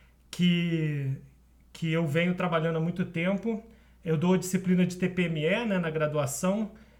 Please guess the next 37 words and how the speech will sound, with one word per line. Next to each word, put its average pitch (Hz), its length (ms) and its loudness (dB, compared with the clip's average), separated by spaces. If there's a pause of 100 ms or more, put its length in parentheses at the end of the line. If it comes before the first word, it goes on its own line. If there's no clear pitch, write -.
(140)
e, 147 920 0 (300)
e 165 60 -6
é 160 40 0
uma 180 80 6
disciplina 185 420 2
que 196 140 0
ninguém 196 300 4
mais 202 240 2
quer 185 180 0
dar, 175 260 2
ninguém 180 300 2
gosta. 160 400 0
Clarice, 156 380 -2
por 160 120 -4
exemplo, 156 280 -4
não 139 120 -2
gosta, 160 400 0
os 143 80 -2
outros - 200 -6
professores 147 340 -2
não 143 140 -4
gostam. 160 560 0 (420)
Só 226 300 4
eu 202 200 4
gosto 185 260 2
de - 40 -16
T 185 80 -2
P 180 140 -4
M 160 160 0
E, 190 220 0 (360)
justamente 196 540 2
porque 202 560 -2 (120)
é 185 160 2
um 196 140 2
debate 185 540 -2
que - 160 -8
envolve, 180 1000 0